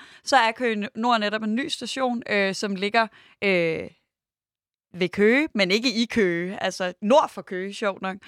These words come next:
øh, hvor der er mulighed for det her med at tage sin bil dertil, og så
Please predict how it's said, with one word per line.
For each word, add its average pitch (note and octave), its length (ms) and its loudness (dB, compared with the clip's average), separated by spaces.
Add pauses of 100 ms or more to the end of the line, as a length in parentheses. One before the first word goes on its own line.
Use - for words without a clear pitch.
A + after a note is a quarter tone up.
(440)
øh, G3+ 680 6
hvor G#3 140 4
der G#3 100 4
er F#3+ 180 4
mulighed A#3 360 -4
for G#3 100 -10
det G#3 140 -4
her A3 120 0
med G#3 120 -2
at G#3 80 -2
tage A3+ 200 -2
sin A3 180 -8
bil C#4 260 -4
dertil, A#3+ 400 -6
og - 100 -10
så A#3 100 -10